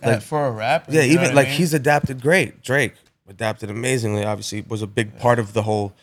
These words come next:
Speaker 2: reason everyone raps
Speaker 1: He's,
Speaker 2: the way
Speaker 1: he,
Speaker 2: they rap.
Speaker 1: he still raps.
Speaker 2: Yeah, I know.
Speaker 1: Like, on that last, uh,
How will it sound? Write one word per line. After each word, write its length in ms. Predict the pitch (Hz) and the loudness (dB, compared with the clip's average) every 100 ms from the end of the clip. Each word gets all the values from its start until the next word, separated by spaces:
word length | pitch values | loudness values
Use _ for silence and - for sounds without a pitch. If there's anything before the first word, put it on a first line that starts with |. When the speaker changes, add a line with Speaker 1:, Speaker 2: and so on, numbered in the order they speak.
| _ _ | _ _
Speaker 2:
reason 300 | - 120 107 | -4 -2 -2
everyone 380 | 107 104 110 101 | -4 -4 -6 -4
raps 220 | 104 110 | 0 0
Speaker 1:
He's, 40 | - | 0
Speaker 2:
the 60 | |
way 100 | 113 | -2
Speaker 1:
he, 60 | 107 | 0
Speaker 2:
they 80 | 104 | 0
rap. 280 | 98 107 - | 0 -2 -4
Speaker 1:
he 80 | |
still 280 | 175 - 160 | -10 -6 -6
raps. 560 | 123 - - - - _ _ _ _ | -4 -4 -6 -10 -20 _ _ _ _
Speaker 2:
Yeah, 160 | 117 117 | -2 0
I 40 | |
know. 140 | 127 | 0
Speaker 1:
Like, 80 | 127 | 0
on 80 | 143 | 0
that 120 | 147 | 0
last, 460 | 131 131 135 135 - | 2 4 2 2 -2
uh, 420 | 131 127 123 117 | 2 4 4 0